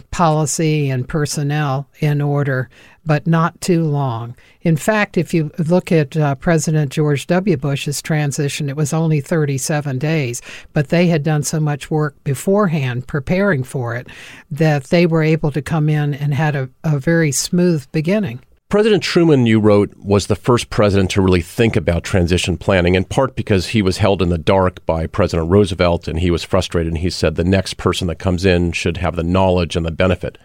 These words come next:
Speaker 2: So he actually reached out to both candidates for presidency, the presidency in nineteen fifty-two, but it didn't turn out so well. What happened there?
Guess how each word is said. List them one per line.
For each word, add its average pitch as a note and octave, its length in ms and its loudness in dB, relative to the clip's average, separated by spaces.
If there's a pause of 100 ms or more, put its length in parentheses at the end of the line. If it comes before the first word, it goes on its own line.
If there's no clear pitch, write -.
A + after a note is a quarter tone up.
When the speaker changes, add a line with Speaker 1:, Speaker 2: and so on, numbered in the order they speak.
Speaker 2:
So B2+ 180 2
he F3+ 220 4
actually B2 320 2
reached G#2+ 340 2
out A2 240 2
to G2+ 120 0
both F#2+ 260 0
candidates F#2+ 480 0
for F2+ 120 -2
presidency, E2+ 840 -2 (540)
the - 60 0
presidency F2 680 0
in E2 260 0 (140)
nineteen F2+ 400 0
fifty-two, G2+ 920 0 (640)
but A2+ 100 4
it G#2 80 0
didn't C#3+ 220 2
turn C3+ 180 2
out C3+ 160 2
so F2 140 -2
well. D2 180 -4
What B2+ 200 2
happened A#2 460 2
there? E2+ 360 0